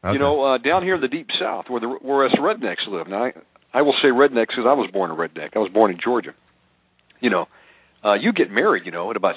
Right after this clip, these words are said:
Speaker 2: sixteen, twenty. Let's just say twenty. Give 'em a few extra years. Every twenty years, there's a new generation being born. Okay, there's about a twenty-year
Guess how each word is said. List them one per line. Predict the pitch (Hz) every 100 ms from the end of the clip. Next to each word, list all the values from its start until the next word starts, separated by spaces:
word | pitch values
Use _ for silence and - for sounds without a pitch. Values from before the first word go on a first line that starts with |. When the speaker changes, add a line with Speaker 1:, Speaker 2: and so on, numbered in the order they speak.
| -
Speaker 2:
sixteen, | 117 - 107 101 104 - _ -
twenty. | 110 104 101
Let's | -
just | 208 -
say | 147
twenty. | - 135 - 107 - _ _ - _
Give | -
'em | 135
a | -
few | 131 110
extra | - - 92
years. | 98 85 69 - _ _ _ _ _ _ -
Every | 135 165 143
twenty | - 156 123
years, | 123 123 104 98
there's | 107 92
a | 98
new | 120
generation | 107 107 101 98 - 92
being | 90 87
born. | 127 104 - _ _ _ -
Okay, | - 110
there's | 101
about | 101 98
a |
twenty-year | - 123 123 110 _ _ _ _ _ _ 104 117